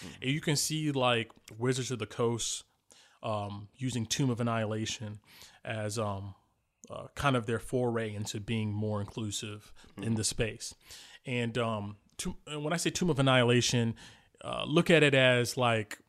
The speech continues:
Speaker 2: the title of a game. It's like The Last of Us or something like
Speaker 1: Mm-hmm.
Speaker 2: that. These books are pretty much the game. Their campaign settings are a single adventure, and, um, they're just contained in a book, and they usually have a title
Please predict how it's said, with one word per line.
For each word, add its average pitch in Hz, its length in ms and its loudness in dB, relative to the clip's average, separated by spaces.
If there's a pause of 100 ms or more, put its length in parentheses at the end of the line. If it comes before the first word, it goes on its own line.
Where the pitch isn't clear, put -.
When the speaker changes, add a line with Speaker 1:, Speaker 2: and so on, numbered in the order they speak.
(220)
Speaker 2:
the 139 80 0
title 127 420 4
of 113 100 0
a 107 120 0
game. 104 380 -8 (580)
It's 131 160 -2
like 110 140 0
The 117 80 -2
Last 117 340 0
of 104 80 -8
Us - 180 -12
or 113 40 -8
something - 260 -6
like 110 100 -2
Speaker 1:
Mm-hmm. 113 120 -6
Speaker 2:
that. 104 200 -4 (380)
These 127 380 -2
books - 580 2
are 113 40 -6
pretty 139 220 0
much 123 300 -2
the 120 160 -6
game. 110 400 -4
Their 107 120 -8
campaign 117 480 -6
settings 107 380 -6
are 107 80 -6
a 104 60 -6
single 117 400 -4
adventure, 104 580 -6 (480)
and, 107 340 -2
um, 104 220 0
they're 117 140 0
just - 160 -2
contained 120 340 0
in 110 60 -2
a 107 40 -4
book, 110 240 -4
and 107 80 -6
they 104 60 -6
usually 107 260 -4
have 110 120 -6
a 107 40 -8
title 101 520 -4